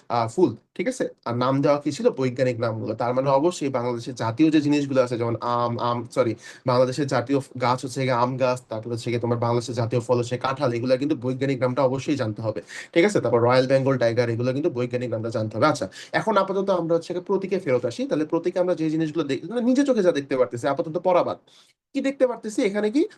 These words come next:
দুই পা-, দুই পাশে দুটা করে চারটা তারা আছে, তাই না?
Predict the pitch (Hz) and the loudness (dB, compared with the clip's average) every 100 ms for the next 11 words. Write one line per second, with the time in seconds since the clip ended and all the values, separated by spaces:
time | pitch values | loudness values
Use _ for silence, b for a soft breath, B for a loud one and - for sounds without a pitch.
0 | _ 170 220 233 214 156 151 196 208 208 | _ -4 -2 0 2 2 2 2 2 2
1 | 180 180 196 226 349 185 165 170 143 127 | 0 2 2 2 2 0 2 0 2 0
2 | 110 113 135 226 | 0 -6 -4 -2